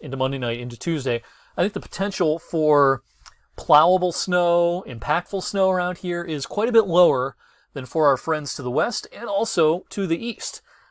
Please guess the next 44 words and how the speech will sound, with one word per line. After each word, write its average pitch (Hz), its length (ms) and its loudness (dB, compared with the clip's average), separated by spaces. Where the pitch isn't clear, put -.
The, 127 360 -4
uh, 123 280 2
mountainous 151 460 -2
terrain 160 380 -2
of 139 80 -8
central 147 320 -4
P 147 220 -2
A 151 100 2
will 131 120 -2
kind 135 160 -2
of 120 180 -2
cause 151 220 0
some 139 100 -10
cold 151 260 0
air 156 140 4
damming 120 500 -6
and, 123 180 -10
and 123 200 -14
keep - 200 -10
that 139 180 -2
cold 151 240 0
air 135 140 2
in 120 60 -2
place 131 460 -4
long 160 260 2
enough 123 340 -4
that, 135 340 0
uh, 143 340 4
probably 180 280 4
s-, - 220 -8
a 175 120 -4
fair 175 160 2
amount 151 160 2
of 131 80 -8
snow 160 220 2
will 143 60 0
fall 143 280 6
in 131 60 -8
places 131 380 -6
like 127 200 0
State - 260 -4
College, 139 600 0
Williamsport, 139 920 -2
Bradford, 131 640 -2